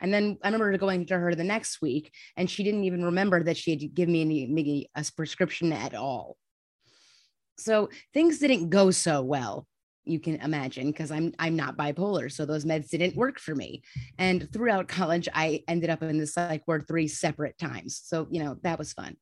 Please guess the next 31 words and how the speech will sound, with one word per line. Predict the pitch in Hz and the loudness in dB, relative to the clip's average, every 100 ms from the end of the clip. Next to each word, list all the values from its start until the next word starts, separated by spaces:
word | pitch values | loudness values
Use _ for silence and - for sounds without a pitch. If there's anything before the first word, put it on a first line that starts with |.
| _ | _
Yeah, | 165 147 - | -10 -8 -8
yeah, | 123 - _ - | -12 -14 _ -8
you | |
can | 156 | -2
imagine. | 151 - - - - - - _ | -2 -4 -12 -16 -18 -20 -20 _
So | - 180 160 | -2 -2 0
after | 170 202 - | -2 -4 -6
college, | 214 170 143 143 143 | -2 0 0 -2 -4
I | 147 | -2
no | 151 160 | 0 0
longer | 170 170 151 | 0 0 -2
saw, | 151 - 147 143 - - | -6 -6 -6 -6 -10 -6
like, | 143 131 - | -6 -6 -8
well, | 156 95 - - - | -8 -8 -12 -20 -2
I | 220 | 2
ended | 247 | 2
up | 208 | 2
seeing | 202 180 | 0 2
another | 175 175 180 170 | 4 4 4 4
doctor | 151 139 147 147 | 2 0 -4 -4
in | 147 143 | 0 -2
town. | 139 139 87 - - _ _ _ _ - | -2 -8 -8 -12 -18 _ _ _ _ -14
So | - 165 143 - _ _ | -2 0 0 -4 _ _
I, | - 156 156 - _ | -4 -4 -4 -12 _
he | - 180 | -12 -2
finally | 214 220 220 | -2 0 0
gave | 190 180 | 2 2
me | 170 | 0
a | 165 | 0
medication | 160 147 170 160 - 147 147 | -2 0 0 0 -2 -2 -2
where | 151 143 139 | -2 -4 -4